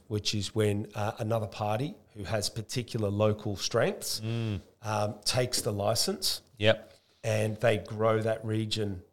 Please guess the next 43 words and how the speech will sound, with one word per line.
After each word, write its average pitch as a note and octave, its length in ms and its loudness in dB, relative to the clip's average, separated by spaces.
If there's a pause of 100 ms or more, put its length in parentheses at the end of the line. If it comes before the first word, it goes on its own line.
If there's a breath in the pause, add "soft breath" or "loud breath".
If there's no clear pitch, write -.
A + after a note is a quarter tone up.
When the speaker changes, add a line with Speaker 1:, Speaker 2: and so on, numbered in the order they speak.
(200)
Speaker 1:
with A#2 240 -2
your A2+ 140 0
support A#2 460 -4
and B2 80 -4
infrastructure. A#2 680 0 (160)
Speaker 2:
Yes. G2 340 -4
Speaker 1:
And A#2+ 160 0
then B2 140 6
there's A#2+ 240 6
an A2 160 6
area G#2+ 260 6
developer, G2 500 2
which F2+ 280 -4
is G#2+ 120 -4
just - 280 0
like F#2+ 200 -2
a G#2+ 60 -6
sales G2+ 460 0
team, F#2 240 -8 (180)
sales A2+ 280 2
Speaker 2:
Mm. - 20 -2
Speaker 1:
and G2 80 0
management G2+ 400 -4
team G2+ 260 -2
on F#2+ 80 -4
the F#2 80 -6
ground, G2 400 -2
that's G#2 200 -6
separate - 360 -2 (260)
entity. G2 460 -8 (340 soft breath)
Speaker 2:
Yeah. G2+ 120 -2
Speaker 1:
So B2+ 100 4
we C#3 160 8
choose A2+ 520 4 (100)
to G#2+ 160 4
go G#2+ 240 8
in G2+ 140 6
directly G2+ 520 2
or G#2+ 160 4
under G#2 160 2
master G2+ 340 -2
franchise G2 480 -4
agreements. G#2 460 -2